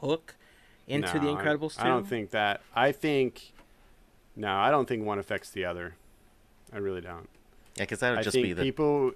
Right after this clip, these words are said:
Speaker 2: if they weren't doing Pixar Fest at, at Disneyland and the Incredible Summer or whatever it is in Disney World,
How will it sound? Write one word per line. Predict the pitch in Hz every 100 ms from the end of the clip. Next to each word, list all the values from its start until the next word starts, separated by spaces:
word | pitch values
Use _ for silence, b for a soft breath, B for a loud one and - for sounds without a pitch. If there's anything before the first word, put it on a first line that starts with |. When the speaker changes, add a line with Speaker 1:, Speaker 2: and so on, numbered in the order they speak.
| -
Speaker 2:
if | 131 -
they | 143 151
weren't | 156 151
doing | 135 135 123
Pixar | 127 - 135 127
Fest | 139 131 131 -
at, | 104 - -
at | 113 104
Disneyland | 117 123 120 123 123 127 123 - b b -
and | 113 104 98
the | 101 98
Incredible | 95 117 110 110
Summer | - 117 120
or | 117
whatever | 113 117 110
it | 113
is | 113
in | 110
Disney | 107 107
World, | 98 101 110 120